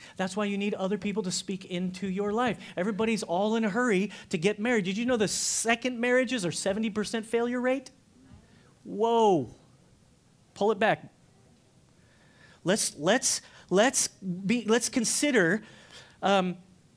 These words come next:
what marriage is really about. It's not about you. Actually, we read it a few minutes ago,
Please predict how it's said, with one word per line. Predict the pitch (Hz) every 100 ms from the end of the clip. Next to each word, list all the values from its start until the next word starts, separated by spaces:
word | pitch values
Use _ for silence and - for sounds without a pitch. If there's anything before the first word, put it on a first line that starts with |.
| - - _
what | 165 190 240
marriage | 208 208 208 214
is | 214 170
really | 170 165 160
about. | 170 165 208 135
It's | 123
not | 156 180
about | 247 262
you. | 214 208 - - - - - -
Actually, | 185 - 220 190 -
we | 170
read | 147 180 220
it | 220
a |
few | 190 240
minutes | 240 208 -
ago, | 165 156